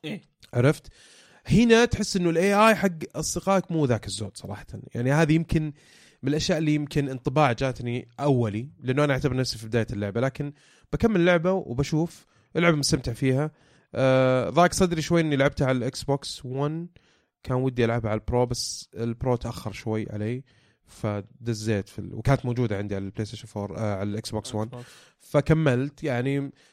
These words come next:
Speaker 2: في فرق، بس مو ذاك الفرق يعني اللي، اللي ممكن إنه أعيد <laughs> اللعبة أو غير. لا، لا، طبعًا مستحيل.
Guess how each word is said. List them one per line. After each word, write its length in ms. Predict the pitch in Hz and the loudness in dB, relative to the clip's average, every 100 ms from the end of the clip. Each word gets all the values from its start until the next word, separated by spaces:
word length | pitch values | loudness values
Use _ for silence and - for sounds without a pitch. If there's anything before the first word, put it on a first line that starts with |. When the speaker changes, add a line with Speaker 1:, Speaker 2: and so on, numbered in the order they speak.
| _ | _
Speaker 2:
في 180 | 277 226 | -4 2
فرق، 220 | 151 143 | 2 2
بس 220 | 131 - | -2 0
مو 80 | 147 | 0
ذاك 180 | 107 104 | 0 -4
الفرق 340 | 95 110 95 | -6 -6 -6
يعني 180 | 95 104 | -8 -6
اللي، 260 | 101 104 | -4 -4
اللي 180 | 104 110 | -2 -4
ممكن 360 | 117 120 123 107 | -4 -4 -6 -6
إنه 580 | 104 104 101 98 98 - - - - | -6 -6 -8 -8 -12 -16 -20 -20 -14
أعيد 440 | 107 107 120 - - | -6 -4 -4 -6 -14
<laughs> 420 | - - - 139 123 | -16 -14 -8 -6 -6
اللعبة 380 | 107 107 98 | -6 -6 -4
أو 140 | 98 98 | -6 -6
غير. 320 | 104 104 - | -6 -6 -6
لا، 160 | 117 98 | -6 -6
لا، 120 | 92 | -8
طبعًا 280 | 92 87 92 | -10 -12 -14
مستحيل. 600 | 98 95 - 120 101 | -14 -12 -12 -10 -12